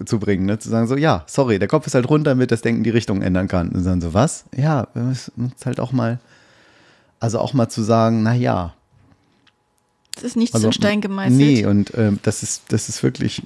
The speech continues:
Speaker 1: wirklich spannend. Manchmal, manchmal ist es so faszinierend, wo ich auch denke, ja, manchmal gelingt mir das einfach so überhaupt gar nicht, je nachdem, in was für einer Situation man selber eben ist, ob man entspannt ist und offen ist und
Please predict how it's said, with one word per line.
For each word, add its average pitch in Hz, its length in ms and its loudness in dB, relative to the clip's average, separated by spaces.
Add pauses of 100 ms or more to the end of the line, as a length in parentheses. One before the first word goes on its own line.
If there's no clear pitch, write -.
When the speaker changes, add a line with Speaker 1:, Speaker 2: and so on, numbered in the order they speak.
(120)
Speaker 1:
wirklich 110 580 -4
spannend. 110 440 -2
Manchmal, 101 520 0 (1400)
manchmal 120 400 0
ist - 140 -2
es - 140 -2
so 135 160 4
faszinierend, 156 680 4
wo 104 60 0
ich - 140 -4
auch 120 100 -4
denke, 123 260 -2
ja, 113 140 2
manchmal 107 320 0
gelingt 113 220 0
mir 120 80 0
das 113 140 -2
einfach 120 260 -6
so - 180 -6
überhaupt 143 640 -2
gar 110 240 2
nicht, 104 380 0 (400)
je 117 100 -4
nachdem, 117 320 2
in 113 140 4
was 113 160 2
für - 100 -2
einer 107 160 6
Situation 110 480 2
man 107 160 6
selber 127 300 6
eben 92 180 0
ist, 90 140 -4
ob - 100 -6
man 92 100 2
entspannt 95 460 -2
ist 135 140 -6
und - 120 -6
offen 127 300 -2
ist 117 260 -4
und 87 380 -6